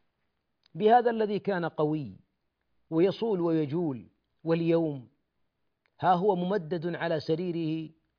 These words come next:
يشتكي ألما ويشتكي الفقد، فقد المحبين. لربما طال به، طال به الأمد على هذا السرير، فتأتي فتمسح رأسه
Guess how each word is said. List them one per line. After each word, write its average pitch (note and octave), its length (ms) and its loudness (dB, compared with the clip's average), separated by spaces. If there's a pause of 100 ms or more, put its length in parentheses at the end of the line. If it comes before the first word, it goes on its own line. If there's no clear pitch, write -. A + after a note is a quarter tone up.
(880)
يشتكي F3+ 760 -2 (420)
ألما F3 560 -6 (800)
ويشتكي F#3 560 0
الفقد، E3 520 -2 (480)
فقد E3 240 -4
المحبين. E3+ 800 -4 (180)
لربما G3+ 520 0
طال F3+ 380 -2
به، E3+ 480 -6 (540)
طال F#3 300 4
به E3+ 420 -2 (380)
الأمد F3 600 0 (100)
على E3+ 220 -2
هذا E3+ 280 0
السرير، D#3+ 540 -2 (540)
فتأتي F#3 480 -2
فتمسح E3+ 500 -4
رأسه D3 360 -6